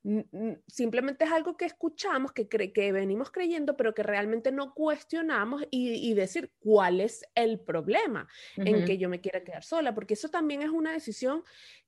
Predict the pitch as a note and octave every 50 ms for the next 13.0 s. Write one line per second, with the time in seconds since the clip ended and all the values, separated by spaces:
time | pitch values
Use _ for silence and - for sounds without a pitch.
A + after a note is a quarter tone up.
0 | _ _ A#3 A3+ G#3+ G3+ G3 F#3+ E3+ - - A#3+ G#3+ G#3 F#3+ G3+ F#3+ F3+ F#3+ G3+
1 | G#3 G#3+ G#3 G#3+ D4 G4 G4 G4 - A3+ G3 F3+ E3+ F3+ G#3 A3+ G#3 A3 G#3+ B3+
2 | - D#4 C4+ - A#3 G#3 G#3 A3+ A3+ C#4 A#3 A3 G#3+ A#3+ C#4 C#4 C4 - - C4
3 | A#3+ A#3+ G#3+ A#3+ A3+ A3 G3+ A3 G#3 - C#3+ - _ _ _ _ _ _ _ _
4 | _ - F#3+ G#3+ A#3 A3+ A3+ C4 C4+ C#4 C#4 C#4 D4 C#4+ - - A#3 A3+ - -
5 | C4 C4 C4 - D#4 C#4 C#4 C4 - - G4 A4+ A4+ A4 - A#4 - - - -
6 | - - - _ - G#3+ A3+ A#3+ A#3+ B3 B3+ C#4 C4+ C#4 A#3 - A3 G3+ - A#3+
7 | B3+ C#4+ C4 - - - - A3+ G3+ G#3+ A#3+ A#3 A#3 E3+ G#3+ A3 A#3 A#3 A#3+ B3+
8 | C#4 C#4+ C#4+ C#4+ B3 G#3+ - F#3 F3 F3+ G3+ A#3+ E4+ - - - - - - -
9 | - - G#3 A3 G3+ G3+ B3+ C4+ C4 - D#4 A#3+ C#4+ C4+ B3+ G#3+ G#3 F#3 G3 G#3+
10 | B3 D4 D#4+ - B3+ - - A3+ A#3+ C#4 D4 D#4+ D#4 D#4 C4+ - B3+ A3+ A#3 A#3+
11 | D4 - D#4+ D4+ A#3+ A3+ A3 A3+ A3+ C#4 D4 D#4 D#4 - B3 G3 G3 F#3+ F#3 G#3
12 | C4 E4+ F4+ E4 D4+ B3+ A#3 - - F#3 F3+ F3 F3+ - - D4 C4+ C#4+ F4+ -